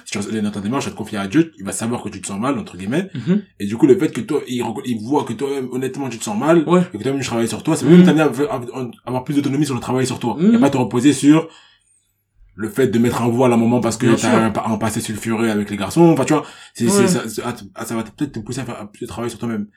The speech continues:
Speaker 2: Mhm.
Speaker 1: Mais ça me paraît vraiment différent
Speaker 2: Bah,
Speaker 1: de ce qui a été dit.
Speaker 2: bah, en fait, le, le,
Speaker 1: Chez
Speaker 2: dans la
Speaker 1: l'autre.
Speaker 2: Bible, dans la Bible, il y a le repentir de Dieu et le repentir des hommes, tu vois. Et le repentir des hommes, il est un peu mis de côté dans la Bible, c'est-à-dire le repentir qui est ostentatoire,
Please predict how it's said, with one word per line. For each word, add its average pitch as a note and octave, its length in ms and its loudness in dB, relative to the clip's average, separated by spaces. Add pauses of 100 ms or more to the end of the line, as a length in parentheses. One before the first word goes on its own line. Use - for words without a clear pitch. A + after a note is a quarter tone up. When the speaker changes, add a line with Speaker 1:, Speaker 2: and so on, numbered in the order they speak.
(100)
Speaker 2:
Mhm. D#3 60 -2
Speaker 1:
Mais F#3 80 2
ça F#3+ 140 2
me - 60 2 (360)
paraît D3 160 0
vraiment F#3 280 2 (340)
différent F3 720 6 (240)
Speaker 2:
Bah, C#3 200 0
Speaker 1:
de D#3 60 6
ce D#3 120 2
qui F#3 120 6
a D#3 60 12
été D3 240 6
dit. E3+ 560 2
Speaker 2:
bah, C#3+ 140 4
en D#3 80 2
fait, - 520 4 (240)
le, C3 220 4
le, B2+ 240 0
Speaker 1:
Chez B2+ 380 -8
Speaker 2:
dans B2 60 4
la B2+ 80 6
Speaker 1:
l'autre. E3 120 4
Speaker 2:
Bible, B2+ 240 -6
dans B2 80 2
la B2 80 2
Bible, C#3+ 160 -2
il A2+ 60 2
y - 40 2
a G#2 60 0
le G#2+ 140 0
repentir A2 500 -4
de G2+ 120 -6
Dieu B2+ 420 2 (100)
et C3 100 2
le A#2+ 80 2
repentir A#2 460 -4
des A#2 200 -2
hommes, G#2+ 260 -2 (120)
tu A#2 120 -8
vois. A2+ 180 -4 (260)
Et A#2 60 -4
le B2+ 60 2
repentir B2 360 -2
des A#2 200 0
hommes, D#3 260 4
il A2 160 0
est - 20 2
un A2 120 0
peu D3 140 0
mis C#3 160 2
de - 40 -8
côté B2+ 280 0
dans A2+ 100 -2
la A2 80 2
Bible, G#2+ 180 -2
c'est-à-dire A#2+ 320 0
le A#2+ 80 2
repentir A2 480 -2
qui - 120 -8
est G#2+ 40 -2
ostentatoire, A2 720 -2